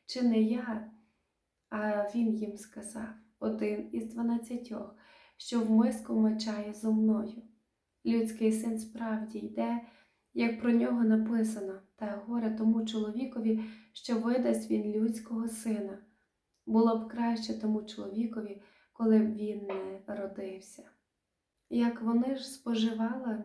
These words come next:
Ісус узяв хліб і поблагословив, поламав і дав їм і сказав:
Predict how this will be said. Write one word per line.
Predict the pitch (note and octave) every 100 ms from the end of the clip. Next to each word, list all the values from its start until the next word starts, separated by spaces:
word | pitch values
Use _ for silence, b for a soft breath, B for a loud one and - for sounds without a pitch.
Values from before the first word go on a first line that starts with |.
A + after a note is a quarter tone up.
| -
Ісус | A3+ A3 A3 C#4+ C#4+ -
узяв | A3 A3 A3+ A3
хліб | - A#3 C4+ - b b b b b
і | A#3+
поблагословив, | A#3+ A#3 A3 A3 A3 A3 A#3 A3 A3 G3+ - - _ _ _ _ -
поламав | A3+ A3 G#3 G#3 A3 B3 - B B B B
і | A#3+
дав | A3 A#3 A#3+
їм | A#3 A3+ A3
і | A3
сказав: | A3 - A3 A3 G#3